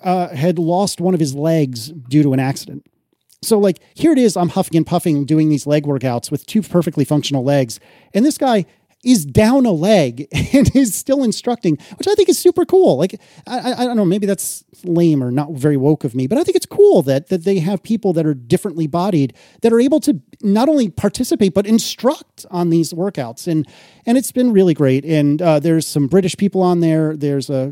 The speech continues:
handful, obviously a bunch of Americans. Those are the only experiences I've had so far. There very well could be, you know, v-, uh, other cultures and whatnot. Uh, but again,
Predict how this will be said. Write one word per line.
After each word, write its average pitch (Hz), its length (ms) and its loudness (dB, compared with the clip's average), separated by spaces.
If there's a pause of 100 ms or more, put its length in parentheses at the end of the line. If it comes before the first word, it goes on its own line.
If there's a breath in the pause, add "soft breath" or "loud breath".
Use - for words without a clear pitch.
handful, 143 320 -2
obviously 131 300 -4
a 120 40 -4
bunch 131 140 -2
of - 60 -10
Americans. 131 420 -4
Those 160 180 0
are 165 40 -2
the 147 60 0
only 143 260 -2
experiences 143 500 -2
I've 156 280 0
had 202 200 0
so 214 160 0
far. 208 320 0 (300 soft breath)
There 151 160 2
very 135 160 0
well 135 180 0
could 127 220 -4
be, 131 100 -2
you 123 160 -6
know, 120 220 -8
v-, 135 260 -10
uh, - 20 -12
other 147 460 -6
cultures 131 380 -6
and 131 80 -4
whatnot. 135 360 -8 (320 loud breath)
Uh, 160 200 0
but - 260 -2
again, 240 320 2